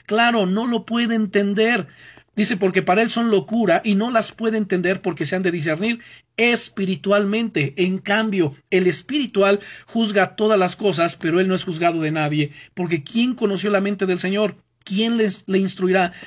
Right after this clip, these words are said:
Mas nosotros, los cristianos, los creyentes, los nacidos de nuevo, tenemos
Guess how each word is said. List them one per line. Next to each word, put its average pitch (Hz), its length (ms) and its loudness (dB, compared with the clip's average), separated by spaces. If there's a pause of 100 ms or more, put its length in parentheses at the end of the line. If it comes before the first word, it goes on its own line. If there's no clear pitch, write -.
Mas 190 240 2
nosotros, 196 680 0
los 175 200 -2
cristianos, 202 640 -2
los 165 160 -4
creyentes, 185 580 0
los 170 140 -2
nacidos 202 360 0
de 180 80 2
nuevo, 180 380 0 (340)
tenemos 226 760 2